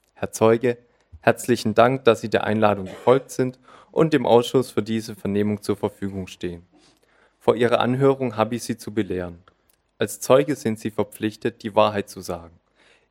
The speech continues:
Ihre Aussagen müssen richtig und vollständig sein. Wer vor dem Untersuchungsausschuss uneidlich falsch aussagt,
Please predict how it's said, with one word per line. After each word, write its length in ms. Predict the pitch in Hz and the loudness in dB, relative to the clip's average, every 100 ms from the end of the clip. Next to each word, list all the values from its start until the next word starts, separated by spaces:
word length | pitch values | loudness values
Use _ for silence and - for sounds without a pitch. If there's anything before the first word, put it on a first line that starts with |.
| - | -8
Ihre 240 | 113 107 | -4 0
Aussagen 580 | - 104 - 127 123 123 | 2 2 2 2 2 0
müssen 280 | 110 104 101 | -4 -4 -8
richtig 500 | - 104 - - 131 | -8 -10 -8 -8 -8
und 220 | - 113 | -10 -6
vollständig 640 | - 123 123 98 95 87 | 0 0 0 -6 -8 -8
sein. 280 | - 85 87 _ _ _ _ _ _ _ _ _ - | -10 -10 -12 _ _ _ _ _ _ _ _ _ 2
Wer 120 | 113 | 2
vor 220 | - 120 | 4 2
dem 200 | 113 113 | 2 -2
Untersuchungsausschuss 1300 | 110 107 - 120 120 143 - - 135 - 139 139 - _ - | -4 -6 -10 -8 -6 -6 -2 0 0 -2 -4 -4 -12 _ -6
uneidlich 560 | 131 135 110 107 104 | -4 -2 -2 -4 -8
falsch 300 | - 131 - | -2 -2 -2
aussagt, 580 | - 95 - 95 110 | -8 -10 -8 -8 -8